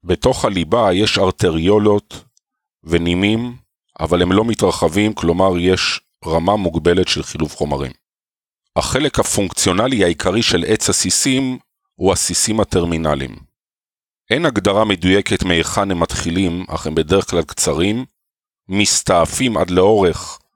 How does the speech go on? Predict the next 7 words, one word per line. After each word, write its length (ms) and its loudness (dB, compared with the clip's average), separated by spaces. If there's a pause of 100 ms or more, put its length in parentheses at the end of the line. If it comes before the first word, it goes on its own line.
(220)
של 180 -2
מאה 240 0
מיקרומטר, 800 -2 (1200)
וקוטר 460 0
של 200 0
שמונים 440 0
מיקרומטר. 640 -2